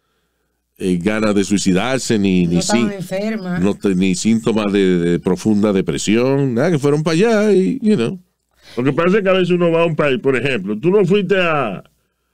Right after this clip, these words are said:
Speaker 3: a, allá a, a Holanda, ¿qué se llama? Para fumar pato.
Speaker 1: Right. Una de las, las cosas que a mí me gustaba ir a Ámsterdam es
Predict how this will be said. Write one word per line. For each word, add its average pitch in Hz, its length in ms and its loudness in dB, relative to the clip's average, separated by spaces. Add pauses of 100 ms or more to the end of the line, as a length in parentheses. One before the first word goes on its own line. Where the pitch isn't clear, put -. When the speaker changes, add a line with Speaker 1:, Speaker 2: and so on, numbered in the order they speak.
(360)
Speaker 3:
a, 117 420 0 (380)
allá 131 520 0
a, 90 560 -8
a - 120 -20
Holanda, 143 680 -2
¿qué 156 80 -2
se 175 80 2
llama? 131 280 -2
Para 131 120 -6
fumar 170 260 -2
pato. - 260 -6 (640)
Speaker 1:
Right. 123 360 0
Una 120 200 4
de 139 80 2
las, 143 160 2
las 135 120 0
cosas 135 240 0
que 123 80 -2
a - 20 0
mí 117 60 0
me 123 100 4
gustaba 120 320 2
ir 120 80 0
a 143 120 -2
Ámsterdam 165 420 0
es 214 60 -12